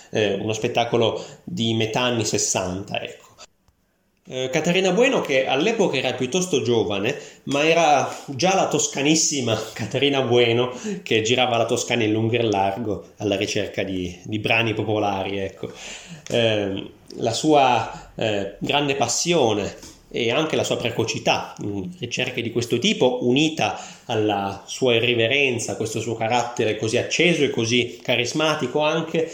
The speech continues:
le valsero il soprannome di Caterina Raccattacanzoni, un <laughs> soprannome molto simpatico, Raccattacanzoni che si porta dietro per, per la vita, ecco. Eh, il suo lascito in materia di folklore è davvero prezioso, le sue ricerche hanno un valore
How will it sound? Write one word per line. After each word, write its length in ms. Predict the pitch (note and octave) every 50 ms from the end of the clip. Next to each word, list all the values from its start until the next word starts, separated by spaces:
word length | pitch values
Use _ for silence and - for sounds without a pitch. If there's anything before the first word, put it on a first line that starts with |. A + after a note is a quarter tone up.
| - - - - -
le 140 | - D#3+ D#3+
valsero 440 | D#3+ E3+ F#3 E3+ - - E3 D#3+ D3
il 60 | C#3+
soprannome 580 | - D3+ - D3 D3+ C#3 C#3 D3+ E3 E3 D3+
di 260 | B2+ B2 A#2+ - - -
Caterina 760 | - - D3 - D#3 D3+ D3+ E3 F3 F3 F3 E3 E3 E3 -
Raccattacanzoni, 1400 | - - D3+ D#3+ - - - E3+ E3 - - - C#3+ - C3 A#2+ A2 G#2+ - - A2 G#2+ G2 F#2 F#2 F#2+ F2 F2+ - - - -
un 220 | C3+ A#2 A#2 C3 B2+ - - - -
<laughs> 320 | A#2+ A2+ A2+ A2+ - -
soprannome 540 | - - B2+ B2+ B2+ B2 B2 B2+ B2+ B2+ A#2
molto 600 | A2+ A#2 B2 A#2+ A#2 - B2 A2 G2+ G#2 - - - - - -
simpatico, 880 | - - C3+ B2 A#2+ A#2 E3 D3 A#2 G#2+ - A#2+ A2 A2 - - F2+ -
Raccattacanzoni 880 | - C3+ A#2+ - - B2+ B2+ - C3+ A#2 - B2+ B2 B2 - C3 B2 A2
che 140 | - A2+ A2
si 140 | - -
porta 320 | - A2+ G#2+ G#2+ - - G#2+
dietro 400 | G2+ G#2+ G#2 G2 - A2+ G#2+ F2
per, 280 | - G#2 - - - - - - -
per 160 | - A#2+ G#2+ G#2+
la 100 | G#2+ G2+
vita, 400 | G2+ G2+ F#2+ F#2 - G#2+ G2+ G2
ecco. 300 | F#2+ F2+ - - - - - - - - - - - - - - -
Eh, 440 | B2+ B2 A#2 A2+ A2+ A2 G#2+ - D2+ - D#2
il 80 | - -
suo 140 | - D#3
lascito 420 | D3+ E3+ F#3+ F#3 F3+ - F3 C#3 C#3+
in 60 | C3
materia 300 | B2 A#2 A2+ C#3 C3 C3+
di 100 | C3 A#2
folklore 640 | - C3+ B2 A#2+ - - D#3+ D#3+ D3+ C#3+ A#2+ A2 - -
è 120 | - C3+
davvero 360 | A2 A2 A2 A2+ B2+ B2 A#2+
prezioso, 760 | - A2 G#2+ - - - C#3+ C#3 A#2+ G#2 G2 F#2+ G2+ F2 - -
le 100 | - G#2+
sue 140 | - - A#2
ricerche 460 | A2+ A#2 - C3+ C3+ C#3 C3 - A#2
hanno 120 | A2 A2+ A2+
un 120 | A2+ A2
valore 500 | A2+ A#2 C3 C#3+ D3 C#3+ C3+ A#2+ A2+ -